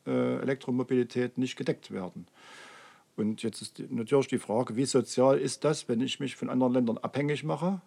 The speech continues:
und die Energiepreise dermaßen steigen, dass, ähm, normaler Bürger, der sein Geld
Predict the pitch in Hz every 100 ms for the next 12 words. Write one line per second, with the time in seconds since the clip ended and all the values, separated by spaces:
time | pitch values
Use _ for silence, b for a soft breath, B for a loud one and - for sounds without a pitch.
0 | b b b b - 117 143 127 127 143
1 | 139 131 117 104 131 151 139 - 147 143
2 | 139 143 - 131 131 143 123 120 - 135
3 | 120 120 117 - 113 107 123 180 151 139
4 | 127 113 95 95 - 113 104 113 104 95
5 | 131 143 -